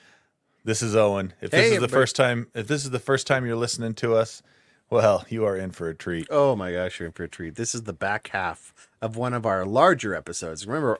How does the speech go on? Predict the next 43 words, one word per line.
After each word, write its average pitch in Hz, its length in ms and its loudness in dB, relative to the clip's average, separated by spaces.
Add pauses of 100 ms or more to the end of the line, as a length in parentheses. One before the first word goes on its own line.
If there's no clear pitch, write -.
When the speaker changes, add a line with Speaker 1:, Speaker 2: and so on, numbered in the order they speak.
Speaker 2:
all 156 160 6
of 143 80 2
the 117 80 -2
Gadget 117 260 0
Spot 98 260 0
episodes 92 480 -4 (300)
used 170 240 -6
to 123 60 -10
be 101 80 -8
quite 131 280 2
large. 117 280 0
This 107 160 -6
one 110 160 -4
is, 95 340 -6
uh, 92 640 -2 (100)
an 95 120 -12
hour 110 440 -2
and 95 460 -8 (640)
something 117 400 -10
minutes, 135 300 -10
forty, - 340 -10
Speaker 1:
Think 101 80 -10
Speaker 2:
twenty? 180 340 -10 (320)
Speaker 1:
hour 104 180 2
and 104 100 -4
forty-five, 101 680 0
Speaker 2:
Hour 117 60 0
Speaker 1:
something 151 140 2
Speaker 2:
and 143 100 -2
Speaker 1:
around 92 140 -2
Speaker 2:
forty-five 104 260 0
Speaker 1:
there. 98 120 0
Speaker 2:
minutes. 101 220 -6
This 120 60 -4
is 139 60 -2
a 127 60 2
lo-, 110 240 2
this 143 160 -2
was 151 120 -4
a 113 80 2
long 107 280 2
one, 80 200 -8
so 87 340 -6